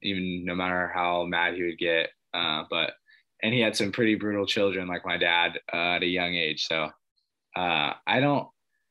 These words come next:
I mean, I remember a lot, um, about him, but, uh, I just know that he was extremely tough, um, and, you know, he was really invested in sports all the way through. So,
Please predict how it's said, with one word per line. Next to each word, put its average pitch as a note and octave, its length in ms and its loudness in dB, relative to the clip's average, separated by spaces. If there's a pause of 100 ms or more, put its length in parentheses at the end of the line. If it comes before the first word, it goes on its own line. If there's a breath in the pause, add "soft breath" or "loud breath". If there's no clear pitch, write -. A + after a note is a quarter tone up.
(280)
I A#2+ 60 -2
mean, B2+ 120 4
I C#3 80 4
remember C#3+ 300 4
a A#2+ 120 4
lot, A2 420 2 (140)
um, F#2 540 -6
about F#2+ 380 2
him, F2+ 340 -2 (240)
but, F#2 300 0
uh, E2+ 240 0
I F#2+ 100 0
just G#2+ 220 0
know G2+ 140 0
that F2 180 2
he G2 100 -2
was F2+ 140 -4
extremely G2+ 420 -2
tough, F#2+ 420 0 (300)
um, E2+ 580 -4
and, F#2 400 0 (520)
you G#2 80 -4
know, G2 80 -2
he A2+ 120 2
was A2 200 0 (100)
really B2 300 4
invested G2 480 -2
in F2 100 -10
sports E2+ 560 -4
all E2+ 220 0
the E2+ 40 -2
way D#2+ 160 0
through. D#2+ 360 -6
So, D#2 360 -4